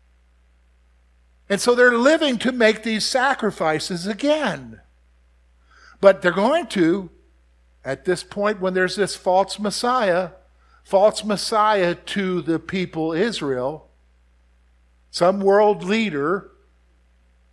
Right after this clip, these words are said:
the Antichrist, will make a covenant with them. They'll be able, but then halfway through that seven years,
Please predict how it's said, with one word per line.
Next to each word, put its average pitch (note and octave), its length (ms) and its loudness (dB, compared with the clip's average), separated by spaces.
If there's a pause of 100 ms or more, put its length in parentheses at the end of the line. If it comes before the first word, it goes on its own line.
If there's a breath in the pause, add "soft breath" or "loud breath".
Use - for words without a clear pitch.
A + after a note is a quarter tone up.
(1160)
the E3+ 140 -4
Antichrist, D#3 840 -4
will D3 140 -6
make D#3 260 -2
a A3 60 -2
covenant B3 560 0
with E3 220 0
them. F#3 180 2
They'll D#3 160 0
be E3 180 0
able, G3 360 0 (120)
but - 220 0
then G3 160 2
halfway B3+ 560 4
through D#4+ 200 0
that C4+ 180 6
seven C4+ 360 2
years, G#3+ 320 0